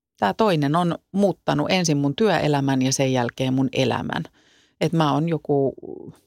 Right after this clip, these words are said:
alle kolmekymppisenä aloittelevana media-alan ammattilaisena törmännyt Heikki, Heikki Peltosen kirjaan Jokaisella on juttunsa.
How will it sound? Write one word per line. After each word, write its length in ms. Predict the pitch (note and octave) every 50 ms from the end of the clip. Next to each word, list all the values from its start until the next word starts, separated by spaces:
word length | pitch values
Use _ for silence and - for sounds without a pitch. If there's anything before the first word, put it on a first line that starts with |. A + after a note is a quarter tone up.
| _ _ _ _
alle 220 | - D#3 D#3 D3 C3+
kolmekymppisenä 960 | - - E3 D#3 D3 C3+ C3 - C#3 C3+ B2+ - - C#3 C#3 - B2 B2+ B2+ C3+ - _ _ _ _ _
aloittelevana 680 | - D#3 D3 C#3 - _ - C#3+ C#3 C3+ D3 D3 D3+ D3 - _
media-alan 640 | - F#3 D#3 D3 D3+ C#3+ C#3 C#3 - C3+ C#3 C#3 C#3
ammattilaisena 880 | - C#3 C#3 C3+ C3+ B2+ - - C#3+ D3 E3 D#3+ D#3+ - - D3 C#3+
törmännyt 480 | - - D#3 D3 C#3+ C#3 C#3 C#3 C#3 C#3
Heikki, 480 | E3 E3 D3 C#3 - _ - C3+ C3 - _ _ _ _ _ _ _ _ _ _ _ _ _ _ _
Heikki 240 | A3+ A3+ A3 - F#3+
Peltosen 420 | F#3 F3+ F3 E3 D#3+ D3+ D#3+ D3+
kirjaan 540 | D3 - D#3+ D#3 D3+ C#3+ C#3+ C#3 C#3 C#3 C#3+
Jokaisella 680 | D3 D#3+ D3+ - D3+ C#3 C3+ C3 - B2+ B2+ B2 A#2
on 200 | A2 - - -
juttunsa. 720 | G#3 A3+ A3+ - _ _ _ D#3+ D#3 D3 C#3+ - - C#3+